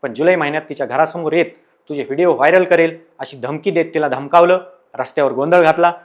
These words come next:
आरडाओरड केली, तसेच तिच्यासह तिच्या मुलांना जीवे मारण्याच्या धमक्या दिल्या.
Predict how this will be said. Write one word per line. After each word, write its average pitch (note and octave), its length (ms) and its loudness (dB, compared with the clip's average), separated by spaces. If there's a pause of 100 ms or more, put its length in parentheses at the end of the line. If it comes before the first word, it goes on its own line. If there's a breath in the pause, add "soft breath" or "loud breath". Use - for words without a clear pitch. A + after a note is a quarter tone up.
(180)
आरडाओरड E3+ 520 4
केली, E3 300 -4 (340)
तसेच D#3 420 -2
तिच्यासह D3+ 400 -2
तिच्या C#3 260 -8
मुलांना C#3+ 380 -2
जीवे C3+ 240 -6
मारण्याच्या B2 440 -8
धमक्या C3+ 300 0
दिल्या. G#2 200 -10